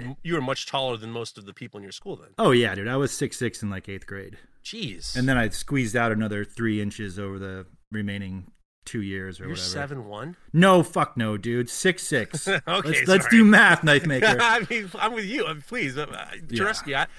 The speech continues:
Speaker 1: I'm terrible at everything, so math's gonna be on that, on that list.
Speaker 2: Yeah. I'm not
Speaker 1: But
Speaker 2: good
Speaker 1: it,
Speaker 2: at math either.
Speaker 1: one of the things that I think that with creative people, like, the people who listen to this podcast are makers. They're not n-, all knife makers. I feel like the people who grew up doing things on their own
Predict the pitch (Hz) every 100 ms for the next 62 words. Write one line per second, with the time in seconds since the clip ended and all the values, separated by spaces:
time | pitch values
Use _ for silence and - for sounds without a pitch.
0 | - 170 226 - 190 185 156 143 151 123
1 | 107 - 113 107 127 139 - 120 110 107
2 | 107 107 104 110 110 101 107 127 - -
3 | - - 107 85 87 - - - 135 139
4 | 202 107 98 98 95 95 87 90 - -
5 | 165 226 370 311 254 214 185 147 147 -
6 | 131 135 160 147 127 - 113 - - 120
7 | 120 107 - 117 95 104 - 156 247 269
8 | 214 143 127 - 107 - 101 98 104 98
9 | 95 92 92 101 147 151 - 110 110 107
10 | 101 98 - - - - - - - -
11 | - 156 - 262 233 185 - 131 185 170
12 | 170 147 127 107 117 135 127 - 120 117
13 | - 113 104 - 113 113 107 117 117 104